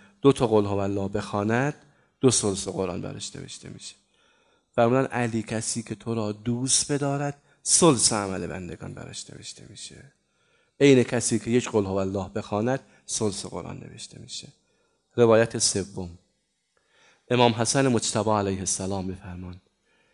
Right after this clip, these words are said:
کسی که با دست و زبان یار ما باشد، تو بهش همنشین ماست. خوشا به حال اون آدما که تو بهش امام می‌بینه، با امامه،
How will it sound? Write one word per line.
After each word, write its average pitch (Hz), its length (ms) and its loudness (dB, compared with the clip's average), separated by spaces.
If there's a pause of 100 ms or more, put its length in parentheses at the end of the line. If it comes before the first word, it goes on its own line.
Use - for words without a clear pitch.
(180)
کسی 123 480 0
که 104 160 -4
با 101 240 0
دست 101 420 -2
و 101 60 0
زبان 101 420 -2
یار 101 500 -2
ما 98 240 -4
باشد، 101 600 -4 (460)
تو 131 120 0
بهش 120 640 0
همنشین 170 1000 8
ماست. - 640 -4 (380)
خوشا 120 300 -2
به 104 100 -4
حال 98 220 -6
اون 101 160 -8
آدما 101 480 -14 (880)
که 117 100 -4
تو 151 160 -2
بهش 147 440 0 (200)
امام 170 520 10
می‌بینه، 101 600 2
با 123 380 4
امامه، 165 920 8